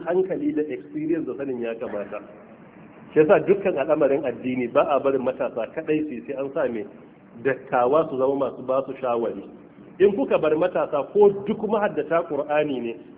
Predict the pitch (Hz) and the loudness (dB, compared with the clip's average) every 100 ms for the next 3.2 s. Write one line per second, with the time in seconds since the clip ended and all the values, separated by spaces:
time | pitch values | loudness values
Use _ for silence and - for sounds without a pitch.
0 | - 185 220 170 151 175 - 208 190 180 | -2 0 2 0 -2 -6 -6 -8 0 0
1 | 143 151 147 147 139 143 127 - 123 - | 2 0 -2 -6 -6 -6 -6 -8 -16 -18
2 | - - 139 135 151 151 107 120 117 120 | -20 -8 -2 2 2 2 -2 -4 -4 -2
3 | 127 117 | -4 -6